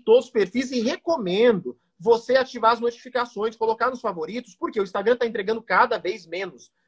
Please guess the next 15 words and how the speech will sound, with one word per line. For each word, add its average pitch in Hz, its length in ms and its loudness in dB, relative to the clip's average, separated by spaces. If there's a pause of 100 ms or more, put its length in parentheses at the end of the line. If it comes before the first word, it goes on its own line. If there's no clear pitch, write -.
Então, 226 260 4
você 220 460 4
que - 100 -12
tá 185 120 2
aqui 175 220 -2
acompanhando, 175 640 2
eu 185 40 -2
vi 247 140 -6
gente 247 320 -4
hoje 240 160 6
falando 240 240 0
que 247 80 -12
não 240 180 2
foi 269 120 -8
notificado 262 720 0